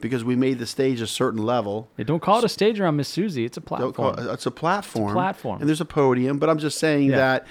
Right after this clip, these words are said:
Speaker 1: it's a stage for God. You know, just like the, the sea of glass in Revelation is a giant dance floor. So
Speaker 2: Bum, bum.
Speaker 1: once again, uh, let's, let's get into, uh, the, the Lord's Feast, Ryan. And, and, and I'm gonna have Ryan read a little bit because this is like, this is gonna be the main course.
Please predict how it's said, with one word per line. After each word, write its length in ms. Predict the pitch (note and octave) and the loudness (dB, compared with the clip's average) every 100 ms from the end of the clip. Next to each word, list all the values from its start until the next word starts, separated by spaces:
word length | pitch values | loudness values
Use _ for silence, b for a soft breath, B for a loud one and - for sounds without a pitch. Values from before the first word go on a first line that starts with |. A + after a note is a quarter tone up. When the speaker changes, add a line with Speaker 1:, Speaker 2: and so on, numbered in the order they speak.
| B - | B -12
Speaker 1:
it's 140 | E3 | -6
a 60 | E3+ | -6
stage 340 | - D3+ C#3 | 0 2 2
for 100 | - | -2
God. 400 | B2+ D#3 C3+ F#2+ B B B | 2 4 4 0 B B B
You 100 | C#3+ | -2
know, 120 | A#2+ | 0
just 200 | A#2+ C#3+ | 0 -2
like 200 | C#3+ C3 | -2 -2
the, 160 | B2+ A2 | -2 -4
the 160 | A#2 G#2+ | -4 -4
sea 220 | - C#3 | 2 2
of 100 | A2+ | 4
glass 420 | A#2+ B2 B2 - | 2 2 2 -2
in 80 | A#2 | -2
Revelation 500 | A#2+ A#2 B2+ - - | -2 -2 -4 -6 -8
is 140 | G#2+ | -6
a 60 | G#2 | -6
giant 520 | G#2 - A2 G#2+ G#2 | -6 -4 -2 -4 -6
dance 300 | A2 A#2+ - | -6 -6 -6
floor. 220 | G#2+ G2 B B B B | -6 -8 B B B B
So 240 | - F#3+ F#3 | 0 6 8
Speaker 2:
Bum, 20 | |
bum. 80 | G3 | 8
Speaker 1:
once 200 | B3+ - | 4 4
again, 320 | A3 G#3+ F3 | 4 4 6
uh, 280 | D#3+ D3+ D3 | 6 6 4
let's, 420 | - D3 G3 G#3 | -2 4 4 4
let's 220 | G#3 C4+ - | 0 0 2
get 160 | D4+ | 4
into, 480 | A#3+ G#3+ G#3 E3+ - | 4 4 4 4 2
uh, 180 | C#3+ C#3+ | 0 2
the, 200 | C3+ C3 - | 2 0 0
the 180 | C3 B2+ | 0 4
Lord's 380 | C#3 C3 - | 4 4 0
Feast, 360 | - C#3+ C3 - | 0 0 0 -2
Ryan. 380 | A2+ A2 A2+ B2+ | -2 0 0 -2
And, 140 | B2+ | -2
and, 160 | C3+ A#2+ | -4 -2
and 100 | D#3+ | 0
I'm 60 | |
gonna 120 | B3+ B3 | 2 2
have 140 | D3 | 4
Ryan 320 | C#3 D3 D3 | 4 4 6
read 140 | C#3+ C3 | 6 4
a 40 | |
little 200 | C3 C#3 | 4 4
bit 120 | C#3 | 4
because 280 | B2+ B2 - B B B | 2 0 -2 B B B
this 220 | C3 G3+ E4+ | 2 4 4
is 200 | A3 G3 | 2 4
like, 240 | F3 C#3 | 4 4
this 260 | D3 F#3+ A3 | 2 2 2
is 120 | A#3+ | 0
gonna 200 | B3 G#3+ | 4 6
be 120 | E3+ | 6
the 100 | D#3 | 6
main 280 | C3+ C#3 C3+ | 6 6 4
course. 520 | B2+ B2+ F#2+ F#2 - | 2 0 0 -4 -12